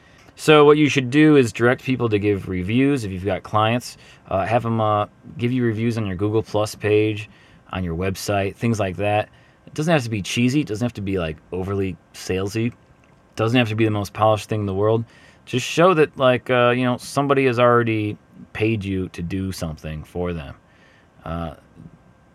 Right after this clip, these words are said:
people are generally followers. If they see that you've done business with someone before, chances are they might take the jump to at least contact you,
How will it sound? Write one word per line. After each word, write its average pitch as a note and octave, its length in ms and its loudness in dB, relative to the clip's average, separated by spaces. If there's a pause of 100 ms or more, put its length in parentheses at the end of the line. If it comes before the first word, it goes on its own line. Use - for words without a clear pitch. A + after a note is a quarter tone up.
(200)
people C3 320 -4
are A#2 120 0 (200)
generally A2+ 440 -2
followers. A2 640 0
If D#2+ 120 -12
they G#2 120 -4
see - 380 -2
that A2+ 100 -2
you've G#2 300 -8 (420)
done A2+ 320 2
business A2 400 0
with B2 140 -4
someone B2+ 260 0
before, B2+ 480 0 (400)
chances E3+ 380 -6
are D#3+ 260 4 (480)
they B2+ 60 -4
might C3 180 -6
take C3+ 160 -4
the - 80 -10
jump B2 260 -2
to A#2+ 120 -4
at E2+ 120 -6
least B2 400 0
contact A2 480 -2
you, D2+ 180 -10